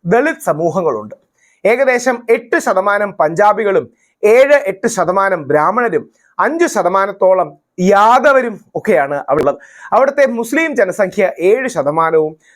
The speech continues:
സിഖ് ജനസംഖ്യ ഏകദേശം അഞ്ച് ശതമാനവും നാമമാത്രമായ ക്രിസ്ത്യൻ സാന്നിധ്യവും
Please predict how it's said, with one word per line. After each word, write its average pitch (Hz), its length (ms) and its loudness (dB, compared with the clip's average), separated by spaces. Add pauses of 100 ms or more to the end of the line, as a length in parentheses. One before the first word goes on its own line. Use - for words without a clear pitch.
സിഖ് - 380 -2
ജനസംഖ്യ 175 640 -2
ഏകദേശം 180 500 0 (100)
അഞ്ച് 247 300 0
ശതമാനവും 156 720 -2 (100)
നാമമാത്രമായ 247 840 0
ക്രിസ്ത്യൻ 226 440 -4
സാന്നിധ്യവും 160 580 -2